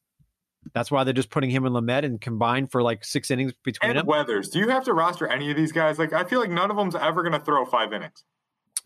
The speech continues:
Speaker 1: Well, Paddock's rostered everywhere. <laughs> So
Speaker 2: Yeah, I know, but, like, it's, do you have to play them then if you have them? Like, they're just so frustrating. I, individually, I think all three are good pitchers,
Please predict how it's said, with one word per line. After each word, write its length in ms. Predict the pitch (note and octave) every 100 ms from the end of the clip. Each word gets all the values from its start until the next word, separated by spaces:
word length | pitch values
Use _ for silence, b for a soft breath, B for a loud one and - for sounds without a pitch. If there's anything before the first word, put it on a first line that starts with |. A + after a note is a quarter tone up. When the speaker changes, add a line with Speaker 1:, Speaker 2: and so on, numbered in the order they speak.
| -
Speaker 1:
Well, 160 | B2
Paddock's 380 | C3 - A#3 -
rostered 340 | G3 G3 F3+ E3
everywhere. 460 | E3+ C3+ A2 F2+ - -
<laughs> 120 | F#3+
So 140 | -
Speaker 2:
Yeah, 80 | G3
I 160 | F3+ E3+
know, 240 | F3 C#3 A2+
but, 280 | C#3+ D3+ D#3
like, 240 | D#3+ F3 E3
it's, 280 | E3 - - - _ _ _
do 120 | C#3+
you 60 | G3+
have 100 | G3+
to 80 | G3
play 300 | - F#3+ F#3
them 260 | A#2+ E2+
then 260 | F2 E2 - _
if 140 | B2 D3+
you 100 | C3
have 280 | C3+ G#2+
them? 220 | F2 E2+ E2
Like, 220 | D3+ E3
they're 100 | A#3+
just 220 | B3+ B3
so 120 | B3+
frustrating. 480 | A3 G#3 F3 D3+ C3 C3
I, 160 | G3+ G#3 b b b _ - G3
individually, 480 | A3+ A#3 A#3 G#3+ F3+
I 40 |
think 180 | G3 D#3+
all 200 | E3 E3
three 220 | E3+ F3
are 80 | C#3+
good 200 | C3 B2+
pitchers, 420 | B2 - - -